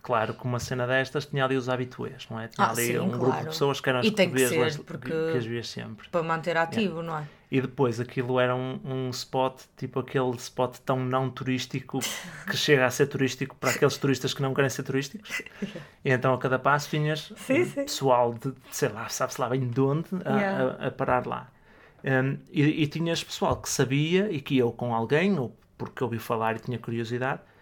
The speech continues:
Speaker 1: e que lá está, e que provavelmente estavam a ler pela primeira vez um poema em, em público, ou pelo menos num cenário daqueles.
Speaker 2: E vê
Speaker 1: E
Speaker 2: lá,
Speaker 1: então
Speaker 2: eu
Speaker 1: tinhas
Speaker 2: ti-, eu
Speaker 1: esse
Speaker 2: estava no Porto, no meio do teatro,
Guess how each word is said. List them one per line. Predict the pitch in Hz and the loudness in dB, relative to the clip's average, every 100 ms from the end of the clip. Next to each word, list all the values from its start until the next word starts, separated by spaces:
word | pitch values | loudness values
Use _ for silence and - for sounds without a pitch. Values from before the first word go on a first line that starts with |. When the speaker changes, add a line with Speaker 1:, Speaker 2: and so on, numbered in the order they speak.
| _ | _
Speaker 1:
e | 135 | -6
que | 131 | 0
lá | 156 | 0
está, | 165 254 | 0 -2
e | 147 | -2
que | |
provavelmente | - 131 135 139 | 2 2 4 2
estavam | 139 139 139 143 | 2 2 4 2
a | |
ler | 135 143 143 | 4 4 4
pela | 143 | -2
primeira | 139 147 143 143 | 0 2 4 4
vez | 139 139 139 | 4 4 2
um | 147 | -2
poema | 139 139 139 143 156 156 156 | 2 4 6 6 2 0 0
em, | 151 151 | 0 0
em | 147 | 0
público, | 127 127 180 - | 0 -2 -2 -4
ou | |
pelo | 117 | -4
menos | 120 117 | -4 -4
num | 127 | -6
cenário | - 131 127 | -2 -2 -2
daqueles. | 139 156 139 - _ - - 214 | -4 -6 -8 -10 _ -20 -8 0
Speaker 2:
E | 202 | 4
vê | 233 | 6
Speaker 1:
E | |
Speaker 2:
lá, | 262 269 | 8 10
Speaker 1:
então | 262 170 | 8 6
Speaker 2:
eu | 185 | 6
Speaker 1:
tinhas | 180 151 | 4 4
Speaker 2:
ti-, | |
eu | - | 4
Speaker 1:
esse | 196 | 4
Speaker 2:
estava | 185 214 220 226 | 6 6 6 4
no | 226 | 0
Porto, | 220 208 185 - 180 | 2 4 4 2 -4
no | |
meio | 180 208 240 | 0 2 0
do | 214 | -2
teatro, | 208 202 185 180 - 247 | 0 4 4 4 -2 -4